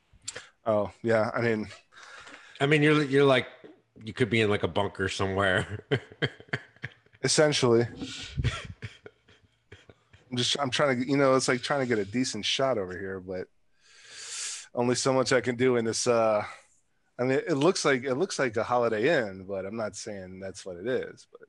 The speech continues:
Speaker 2: Yeah.
Speaker 1: you know, it looks, eh, you know, like, the nice little decor, whatever. But, uh,
Speaker 2: Mm-hmm.
Speaker 1: but yeah, like, major, like, still major body aches,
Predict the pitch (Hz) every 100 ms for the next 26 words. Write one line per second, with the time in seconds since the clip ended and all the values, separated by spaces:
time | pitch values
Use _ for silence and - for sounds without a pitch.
0 | _ _ _ _ _ _ 90 87 78 69
1 | 80 50 - - 277 269 - 339 294 151
2 | 135 147 139 127 123 _ _ - 131 -
3 | _ - 135 123 131 107 104 - 143 139
4 | 131 123 117 _ _ _ - - _ _
5 | _ _ _ 131 110 101 98 - _ _
6 | _ _ - _ 139 139 139 135 147 156
7 | _ - 147 147 117 104 113 131 143 131
8 | 135 135 120 123 - _ _ _ - -
9 | 208 196 131 104 92 117 127 143 135 123
10 | 107 107 107 104 101 101